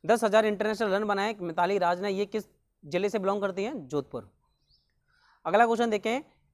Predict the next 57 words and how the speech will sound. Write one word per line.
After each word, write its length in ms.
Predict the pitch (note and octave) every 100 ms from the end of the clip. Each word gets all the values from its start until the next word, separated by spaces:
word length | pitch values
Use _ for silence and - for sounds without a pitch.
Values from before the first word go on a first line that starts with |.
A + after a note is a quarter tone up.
| _
कि 140 | - B3
textile 880 | - G#3 G#3 - _ A3 A3 C4+ B3+
mega 320 | F#3+ G3 A3 A3 G3+
park 180 | F#3+ G#3+
is 120 | G3 G3+ D#3+
being 220 | G3+ A3
built 200 | G3 G#3
in 200 | F#3 F#3
the 100 | G3+
country 360 | F3 E3+ G3
by 200 | F#3+ E3+
the 180 | E3+ G3
central 280 | E3+ E3 F#3+
government, 320 | D#3+ D#3+ F3+
in 180 | F3+ F3
which 100 | G#3+
district 360 | G3+ G#3 G#3 G3
of 80 | F3+
the 140 | G3
state 240 | G3 F#3
is 120 | F#3+ F#3
presenting 440 | E3 E3 F3 F#3+
its 220 | E3 -
claim? 220 | - C#3+ A#2 - _ _ _ -
यानी 240 | D3 F#3+
कि 260 | F#3+ G#3 B3 - _ _ _ _
केंद्र 240 | G3+ A#3+ B3
सरकार 360 | A3 G3+ G3+
के 120 | G3
द्वारा 320 | G3 F3+ F#3 G3+ - -
टेक्सटाइल 380 | F#3+ - A3 A#3
मेगा 240 | G#3 G3+
पार्क 240 | G3+ F#3 F#3
बनाया 240 | D#3+ D3+
जा 120 | D#3
रहा 80 | E3
है 60 | G3
देश 240 | F#3 F3+
में। 140 | F3+ F3+ _ _ _ -
ये 200 | D#3 G3
कौन 240 | - G3
बना 140 | G#3+ G#3
रहा 80 |
है? 60 | A3+
ध्यान 200 | F#3+ F#3+
रखें, 140 | G3
सबसे 240 | A#3 G#3 A3
इंपॉर्टेंट 280 | G#3 G#3+ A3+
है 60 |
केंद्र 320 | A#3 G#3 A3
सरकार। 380 | G#3+ G#3 F#3 F3 F3+
ऐसे 160 | F3+
भी 80 | A#3
पूछा 200 | A3 G#3+
जा 100 | G3+
सकता 260 | G3 -
है 120 | G#3